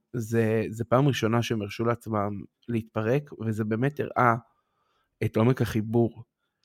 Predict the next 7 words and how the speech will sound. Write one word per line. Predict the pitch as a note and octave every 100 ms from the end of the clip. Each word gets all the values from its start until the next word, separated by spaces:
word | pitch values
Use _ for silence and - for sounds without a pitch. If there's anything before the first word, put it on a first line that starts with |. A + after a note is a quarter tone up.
| _ -
שיש | - G#2+ -
לשחקנים | G#2+ - - G2+ G#2+ A2
האלה | G#2
עם | G#2
הקבוצה, | G#2 - - - A#2 E3+ - A#2
ואני | G#2+ G#2+ G#2+ G2+
חושב, | - A2 - B2 C3+